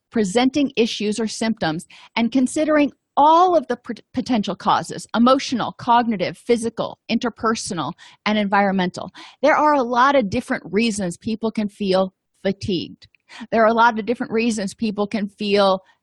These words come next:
apathetic or anhedonic, if you want to use a clinical term. So we want to try to figure out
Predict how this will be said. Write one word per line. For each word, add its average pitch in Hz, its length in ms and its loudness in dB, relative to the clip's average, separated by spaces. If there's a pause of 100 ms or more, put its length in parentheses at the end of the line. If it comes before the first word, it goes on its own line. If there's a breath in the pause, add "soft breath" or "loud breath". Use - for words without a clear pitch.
(120)
apathetic 196 800 0 (300 loud breath)
or 175 400 4
anhedonic, 180 640 0 (200)
if 180 140 -6
you 175 100 -8
want 165 180 -4
to 160 40 -4
use 160 160 -6
a 156 60 -6
clinical 160 480 -6
term. 147 300 -6 (800 loud breath)
So 311 140 2
we 311 120 2
want 370 240 2
to 277 80 2
try 311 180 0
to 311 80 2
figure 277 340 -2
out 233 160 2